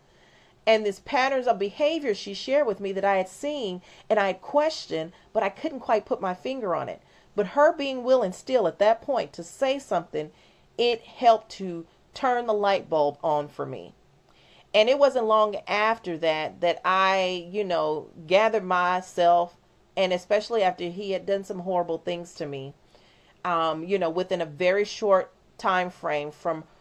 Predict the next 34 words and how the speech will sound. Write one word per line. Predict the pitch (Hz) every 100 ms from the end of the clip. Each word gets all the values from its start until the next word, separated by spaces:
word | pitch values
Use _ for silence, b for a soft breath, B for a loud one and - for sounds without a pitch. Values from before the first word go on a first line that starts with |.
| b
her | - 180
sharing | - - 185 175
that | 151 139
with | 139 139
me, | 147
I | 127 147
decided | 147 - 147 143 139 135
that | 139 135 135 - b b b -
I | 160
didn't | 165 151
need | 151
to | 139
be | 147
in | 143
this | 143
relationship. | 143 139 135 135 - 131 -
This | 156 156
is | 147
not | 147 156 143 139
a |
loving | 147 139 135 135
relationship. | 135 131 131 135 - 131 127 b b b
This | 151 156
is, | 165 156 - -
these | 165 165
are | 139
patterns. | 131 - 190 180 170 165 - b
He | - 160
did | 151 151 151
the | 139
same | - 175 170
thing | 170 160
with | 151 143
her, | - 175 170